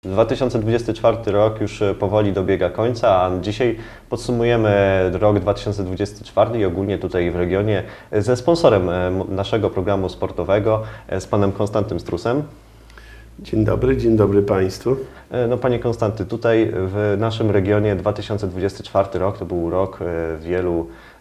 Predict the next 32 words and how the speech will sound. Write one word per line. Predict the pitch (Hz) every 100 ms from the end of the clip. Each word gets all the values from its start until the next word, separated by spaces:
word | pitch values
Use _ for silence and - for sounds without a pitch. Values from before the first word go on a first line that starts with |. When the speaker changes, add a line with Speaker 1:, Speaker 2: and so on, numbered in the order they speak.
| -
Speaker 1:
e, | 85 87
zmian | 82 90 90 90 85
w, | 80 90 85 87
w | - 90 87 87 85
sporcie, | 82 - 104 107 107
przede | 110 98
wszystkim | - 113 117
w | 101
obrębie, | 98 104 98 110 104 104 104 104 - - -
e, | 101 101 101 101
Pogoni | 101 107 110 107
Siedlce. | 107 87 - - _ _ -
Jak | 113 113
pan | 113
tutaj, | 107 - 95 92 -
e, | 90 85
wspiera | 82 - 117 95
sport | - 104 101 98 - -
tutaj, | 101 92 87
e, | 85 90 85 85 85 82
w |
regionie | 85 90 117 120 117
i | 143
co, | 147 131 135 131 - - -
e, | 107
jakie | 110 110 107 101 92
wnioski | 92 92 104 104 98
może | 92 87
tutaj | 80 87 85
pan, | 87 85
e, | 85 87 - 85 85 82
zauważyć? | 87 87 78 76 71 -